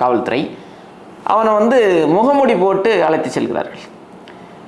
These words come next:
எதுக்கு முகமூடி போடணும் அவனுக்கு? எதுக்கு முகமூடி போடணும்?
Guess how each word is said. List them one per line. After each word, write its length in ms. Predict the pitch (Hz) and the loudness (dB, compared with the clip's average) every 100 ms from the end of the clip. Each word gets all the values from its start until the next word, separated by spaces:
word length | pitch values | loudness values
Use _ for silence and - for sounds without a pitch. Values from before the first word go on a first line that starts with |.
| - - - - - - - 208 | -20 -20 -20 -20 -20 -10 -2 0
எதுக்கு 220 | 302 285 240 | 2 2 2
முகமூடி 360 | 214 214 190 147 | 2 2 2 0
போடணும் 360 | 147 135 135 135 - - - - - - 139 | 0 0 -2 -4 -12 -20 -20 -20 -20 -6 -2
அவனுக்கு? 360 | 143 120 127 131 131 - - - - - - - - - - - | 0 0 0 -2 -8 -18 -20 -20 -20 -20 -20 -20 -20 -20 -8 -2
எதுக்கு 180 | 302 269 | 2 2
முகமூடி 280 | 233 220 190 180 | 2 2 2 0
போடணும்? 280 | 165 190 | 0 -2